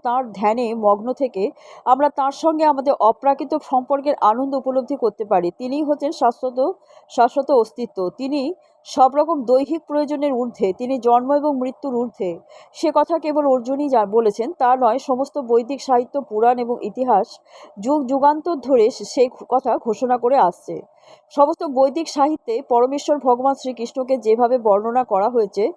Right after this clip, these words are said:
ভগবদ্গীতা চতুর্থ অধ্যায়ে শ্রীকৃষ্ণ নিজেই তার পুনর-, পুনরাবৃত্তি করে বলেছেন, "যদিও আমি অজ, অপ্রাকৃত, তবু এই পৃথিবীতে আমি ধর্ম সংস্থাপন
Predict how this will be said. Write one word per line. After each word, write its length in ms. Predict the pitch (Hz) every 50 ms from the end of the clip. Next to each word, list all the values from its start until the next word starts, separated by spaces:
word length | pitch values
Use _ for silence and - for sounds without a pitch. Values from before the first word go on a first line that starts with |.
| - - - - - - -
ভগবদ্গীতা 640 | 202 254 240 247 247 320 330 277 - 320 277 320 294
চতুর্থ 400 | - 262 247 240 294 294 - 320
অধ্যায়ে 300 | 294 294 285 262 277 285
শ্রীকৃষ্ণ 480 | 277 - 254 240 - 277 - - 294
নিজেই 340 | 277 233 214 214 202 247 269
তার 180 | 262 - 269 254
পুনর-, 460 | 254 240 226 233 240 240 226 233 - - _
পুনরাবৃত্তি 800 | - 240 240 247 254 269 262 247 262 277 247 - - 233 269 370 - _ _ _ _ _ _
করে 180 | 247 254 269
বলেছেন, 600 | 269 226 214 220 240 262 262 - 269 214 226 285 320 - _ _ - 202
"যদিও 320 | 202 240 240 247 294 311
আমি 260 | 302 294 277 262 285 277 -
অজ, 260 | - 208 226 220 240 240 214 247 359 - _ _ - _
অপ্রাকৃত, 640 | - 214 247 247 - 269 269 269 269 254 220 226 220
তবু 280 | 277 - 262 247 240 277
এই 120 | 285 285 - -
পৃথিবীতে 580 | - 254 254 - 302 262 302 - 247 240 302 -
আমি 240 | - 220 226 247
ধর্ম 360 | 240 202 240 226 226 233 247 285
সংস্থাপন 680 | 277 285 269 277 277 - - 285 277 - 240 247 302